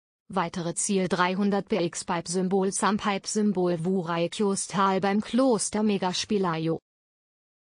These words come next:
Sehenswürdigkeiten dreihundert B X Pipe-Symbol Sam Pipe-Symbol Kloster Megaspilaio. Vouraikios-Schlucht. Der kleine Fluss Vouraikios entspringt in den Aroania-Bergen, auch Schwelmosch-Gebirge,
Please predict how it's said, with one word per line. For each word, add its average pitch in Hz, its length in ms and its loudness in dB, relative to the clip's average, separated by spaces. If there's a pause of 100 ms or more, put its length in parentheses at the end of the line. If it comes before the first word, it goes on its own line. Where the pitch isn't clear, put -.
(160)
Sehenswürdigkeiten 190 1160 0
dreihundert 202 560 0
B 220 160 0
X - 180 -4
Pipe-Symbol 185 680 0
Sam 202 240 2
Pipe-Symbol 208 720 0
Kloster 208 480 0
Megaspilaio. 180 1040 0 (1000)
Vouraikios-Schlucht. 196 1000 0
Der 233 80 2
kleine 180 380 0
Fluss 214 400 -2
Vouraikios 190 800 0
entspringt 202 500 -2
in 196 120 2
den 202 140 2
Aroania-Bergen, 175 1120 0 (180)
auch 226 180 2
Schwelmosch-Gebirge, 220 1000 0